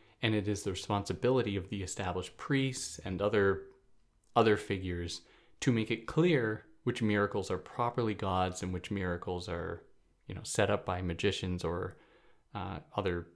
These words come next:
demonic type figures or people worshiping other gods, false gods. And that puts us here into chapter thirty-eight of the signification of Scripture, of eternal life, hell salvation,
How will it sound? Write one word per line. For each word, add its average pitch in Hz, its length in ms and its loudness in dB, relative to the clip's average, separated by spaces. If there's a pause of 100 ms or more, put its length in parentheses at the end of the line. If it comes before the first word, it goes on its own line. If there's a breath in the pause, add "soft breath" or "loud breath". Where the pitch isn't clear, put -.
(160)
demonic 90 580 -2 (280)
type - 320 -2 (340)
figures 87 500 -4
or - 40 -6
people 92 520 -4
worshiping 95 560 -2
other 90 220 0
gods, 90 380 -6
false 104 340 2
gods. 95 520 -6 (1080)
And 120 80 -4
that 101 120 -6
puts - 180 -10
us - 120 -10
here 104 140 -4
into 95 140 -6
chapter 95 380 0
thirty-eight 123 600 2
of 117 120 -2
the - 80 0
signification 131 840 -2
of 104 100 -6
Scripture, 156 680 0 (580 loud breath)
of 143 100 6
eternal 104 400 0
life, 131 480 -2 (220)
hell 135 240 4
salvation, 127 880 0